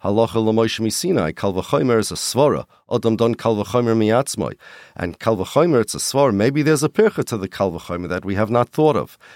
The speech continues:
Now we're talking about Chazal, and a kal v'chomer is a pretty strong svara. Kal v'chomer is a very strong svara. It's not stam a tzushtel, it's a kal v'chomer. And yet, Chazal said that we're not going to give somebody an oynish, we'll make is-, we'll asa things,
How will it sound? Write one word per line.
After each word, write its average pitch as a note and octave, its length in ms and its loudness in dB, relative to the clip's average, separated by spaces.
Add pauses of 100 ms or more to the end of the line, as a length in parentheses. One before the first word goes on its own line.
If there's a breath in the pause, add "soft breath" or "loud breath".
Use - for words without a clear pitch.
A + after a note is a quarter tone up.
(100)
Now F2+ 100 -2
we're F2+ 60 -4
talking B2+ 320 0
about A2+ 180 2
Chazal, B2 460 2
and G#2 100 0
a F#2+ 40 -2
kal C3+ 220 -4
v'chomer A#2 480 -2 (300 loud breath)
is F#2 120 -8
a F#2+ 60 -4
pretty B2+ 280 -2
strong G#2 400 0
svara. - 460 -2 (1200)
Kal G2+ 200 0
v'chomer C#3+ 220 2
is A#2 100 2
a A#2+ 60 2
very A#2 200 2
strong A#2+ 320 2
svara. A#2 400 0 (1800)
It's - 180 -8
not B2 160 2
stam B2+ 260 2
a A2 40 -4
tzushtel, F#2 640 -4
it's - 140 -8
a D2 80 -8
kal A#2+ 260 2
v'chomer. A#2 460 0
And G#2+ 220 4
yet, G2 260 0 (280 soft breath)
Chazal A#2 420 0
said B2 320 2
that G2 200 0
we're G#2 280 0
not A#2 320 0
going C3 240 2
to A2+ 120 -6
give G#2+ 160 -4
somebody A2+ 440 0
an G2 80 0
oynish, D3+ 420 2
we'll C#2 100 -8
make D#2+ 220 -6
is-, D#2+ 260 -10
we'll D#2+ 360 -8
asa D3 320 0
things, C3 420 -2